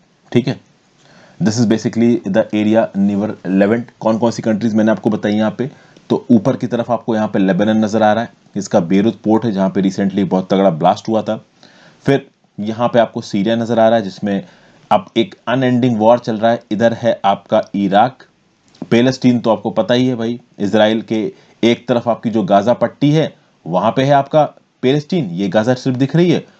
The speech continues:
दूसरा आप कह सकते हो कि इस तरफ वेस्ट बैंक में ये जो पूरा पूरा इलाका है ये आपका पैलेस्टीन का है। और फिर जॉर्डन, जॉर्डन आपको ये दिख रहा है यहाँ पे। तो ये तो हो गया आपका overall लेवेंट का इलाका। ब्लैक सी के पोर्ट्स कौन कौन से,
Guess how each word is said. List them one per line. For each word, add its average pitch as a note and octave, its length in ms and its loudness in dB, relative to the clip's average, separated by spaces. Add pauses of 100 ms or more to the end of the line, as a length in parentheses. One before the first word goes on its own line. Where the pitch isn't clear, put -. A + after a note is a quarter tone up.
(160)
दूसरा G2+ 360 2
आप G#2 100 0
कह A2 80 -8
सकते G#2 280 -8
हो F#2+ 60 0
कि F#2 180 -2
इस - 240 -4
तरफ A#2 220 -2
वेस्ट G2+ 220 -6
बैंक G#2 280 -6
में G2+ 100 -4
ये F#2 180 2
जो G2+ 120 0
पूरा G#2 240 0
पूरा G2+ 240 0
इलाका G2 320 0
है F2+ 80 0
ये F2 140 0
आपका F#2+ 220 0
पैलेस्टीन F#2+ 560 -2
का F2+ 100 -2
है। F2 120 -4 (560)
और A2 60 -2
फिर D#3+ 100 2
जॉर्डन, F#2 360 -6 (520)
जॉर्डन A#2 300 4
आपको C3 480 -4 (300)
ये E2+ 140 -2
दिख D2+ 220 -8
रहा D2 100 -6
है D2 60 -12
यहाँ D2+ 240 -14
पे। - 60 -20 (1080)
तो B2+ 60 4
ये C3+ 120 6
तो C3 120 0
हो G#2+ 100 0
गया A2 140 4
आपका A#2 300 0 (280)
overall G#2 340 2
लेवेंट D#2+ 320 -2
का D2+ 100 -12
इलाका। C#2+ 300 -12 (540)
ब्लैक C#3+ 280 4
सी E3+ 160 0
के D#3+ 120 0
पोर्ट्स D3 340 -4
कौन D3 200 0
कौन C#3 180 -4
से, C#3+ 220 -10